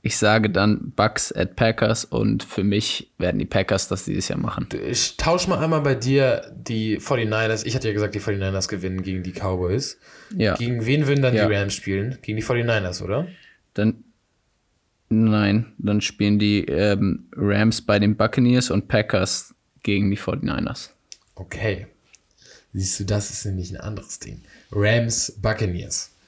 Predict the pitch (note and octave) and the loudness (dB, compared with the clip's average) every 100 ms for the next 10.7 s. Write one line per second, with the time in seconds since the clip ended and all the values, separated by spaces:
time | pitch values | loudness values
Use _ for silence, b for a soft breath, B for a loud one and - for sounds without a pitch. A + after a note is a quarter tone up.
0 | - G2 - - A#2 A2+ B2 A#2 A2 A2 | -18 -14 -14 -6 0 2 0 0 0 0
1 | G#2 - A2+ A#2+ A2+ A2 A2+ - - - | -2 0 0 0 -2 -2 -4 -4 -8 -8
2 | - A2+ A#2+ - - A2+ C#3 C#3+ D3 - | -2 0 2 0 -2 -2 0 2 0 0
3 | A#2 D3 E3+ F3 B B B B _ - | 2 4 4 2 B B B B _ -2
4 | D3+ - D3 D3 C#3+ A#2+ - B2+ C3+ C3+ | 2 2 4 4 4 4 2 4 4 4
5 | C3 B2+ B2 E3+ A#2 A2 A2 A#2 A2+ - | 4 4 4 2 2 0 0 -2 0 -2
6 | F#2 B2+ C3 B2+ C3+ - A#2+ B2+ C3 - | -2 -2 -2 -2 -4 0 2 2 0 -4
7 | B B B B B B B _ _ _ | B B B B B B B _ _ _
8 | - F#2+ E2+ B B B B B - G2+ | -2 -2 -2 B B B B B -2 -2
9 | G#2 - - - - A2+ C#3+ C3+ - F2 | 0 -2 -2 -6 -6 -2 2 2 2 -2
10 | - G2 F#2+ G#2 A#2+ - | -4 -2 0 2 0 -4